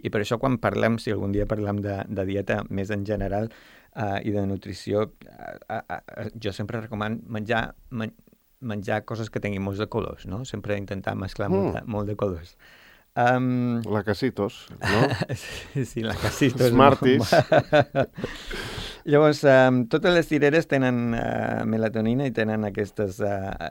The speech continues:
Speaker 1: aquests, eh, pigments positius, però, per lo vist, eh, la varietat aquesta de Montmorency, pues, eh, té aquesta, aquest, eh, aquesta, em, facilitat per,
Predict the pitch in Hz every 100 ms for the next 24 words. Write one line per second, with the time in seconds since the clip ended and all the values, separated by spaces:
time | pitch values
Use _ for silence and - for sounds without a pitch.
0 | - 101 92 98 - - 95 - 117 107
1 | - - 104 101 104 110 117 110 98 127
2 | 180 - - - - _ _ 135 131 127
3 | 131 120 120 131 156 131 120 113 110 107
4 | 107 104 104 101 110 113 120 113 123 123
5 | 120 117 120 117 123 117 101 107 101 98
6 | 95 107 98 104 - 107 104 101 98 -
7 | 101 110 110 - - - 92 90 - -
8 | 64 95 - - 113 107 107 104 95 95
9 | 92 - - - - _ - - - -
10 | _ _ - - - 50 50 - 131 110
11 | - 107 98 110 -